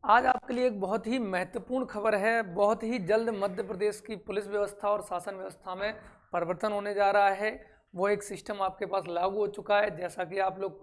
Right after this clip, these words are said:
लगातार खबरों में पढ़ रहे होंगे, मध्य प्रदेश में एक नई व्यवस्था, जिसे कि पुलिस कमिश्नरी सिस्टम कहा जाता है, वो लागू की जा चुकी। अभी फिलहाल में यह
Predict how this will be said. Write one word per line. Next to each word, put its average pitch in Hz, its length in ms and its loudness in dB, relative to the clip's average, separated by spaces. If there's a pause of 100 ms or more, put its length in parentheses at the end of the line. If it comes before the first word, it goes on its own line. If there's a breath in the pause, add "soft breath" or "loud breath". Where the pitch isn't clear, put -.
लगातार 185 420 2
खबरों 170 340 -4
में 185 140 -4
पढ़ 170 240 -2
रहे 214 120 4
होंगे, 208 380 0 (460 loud breath)
मध्य 233 360 4
प्रदेश 208 480 0
में 196 280 -6 (340 soft breath)
एक 233 200 -2
नई 220 260 2
व्यवस्था, 202 440 0
जिसे 196 300 -4
कि 226 160 -4
पुलिस - 440 -6
कमिश्नरी 202 560 -8
सिस्टम 202 420 -10
कहा 180 200 2
जाता 180 360 0
है, 208 440 0 (140)
वो 220 80 6
लागू 185 340 2
की 208 180 -8
जा 160 140 0
चुकी। - 280 -16 (320 soft breath)
अभी 320 240 10
फिलहाल 247 380 10
में 269 140 4
यह 262 280 4